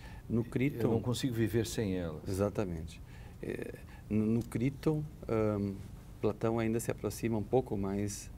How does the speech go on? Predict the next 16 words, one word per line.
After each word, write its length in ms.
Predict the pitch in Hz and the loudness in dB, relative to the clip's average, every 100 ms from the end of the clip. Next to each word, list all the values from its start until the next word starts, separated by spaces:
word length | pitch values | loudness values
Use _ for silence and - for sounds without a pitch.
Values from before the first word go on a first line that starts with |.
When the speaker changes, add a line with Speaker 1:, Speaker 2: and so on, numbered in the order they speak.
| - | -4
Speaker 1:
eh, 540 | 98 92 87 90 87 92 - - | 0 2 2 0 -2 -6 -10 -12
evidentemente, 540 | - 98 - 117 98 87 - - - | -2 -2 2 2 0 -8 -14 -16 -10
as 140 | 90 | -4
leis 420 | 98 101 107 - - | 2 4 2 -2 -6
que 80 | - | -4
são 160 | - 98 | 0 2
perno-, 220 | 101 101 - - | 4 4 0 0
pers-, 220 | 113 107 | 2 2
personificadas 760 | - 107 117 104 107 113 117 95 | 2 2 4 2 0 2 2 0
no 100 | 90 | 0
Criton 400 | 104 110 127 123 - - - - - | 0 2 0 -2 -8 -14 -14 -14 -6
exercem 380 | 104 107 110 110 | 0 2 2 -2
um 80 | 90 - - - | -2 -8 -12 -4
papel 280 | 101 104 98 | 0 0 2
muito 180 | 104 | 2
importante, 540 | 113 110 107 110 120 | 2 2 2 0 0